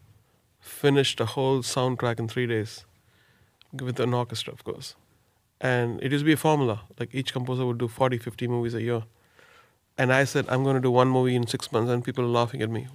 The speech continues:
"What do you get paid? How is, how are you gonna sustain?" You know, all these questions which I didn't even care about. So I said, "I qui-, I, I'm doing this for passion, not for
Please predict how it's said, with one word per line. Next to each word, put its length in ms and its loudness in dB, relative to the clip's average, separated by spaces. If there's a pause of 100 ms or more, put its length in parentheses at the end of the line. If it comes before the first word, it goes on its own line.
(120)
"What 100 6
do 80 8
you 80 4
get 220 2
paid? 280 4 (800)
How 160 0
is, 140 0
how 160 2
are 60 6
you 60 4
gonna 140 2
sustain?" 520 0
You 120 -2
know, 100 2
all 140 6
these 160 0
questions 300 -2
which 160 -4
I 40 0
didn't 240 -2
even 160 -2
care 240 0
about. 280 -6 (800)
So 100 0
I 40 2
said, 220 2
"I 200 0
qui-, 340 0 (120)
I, 280 2
I'm 220 2
doing 180 4
this 160 4
for 120 -4
passion, 540 -2
not 220 -2
for 300 -4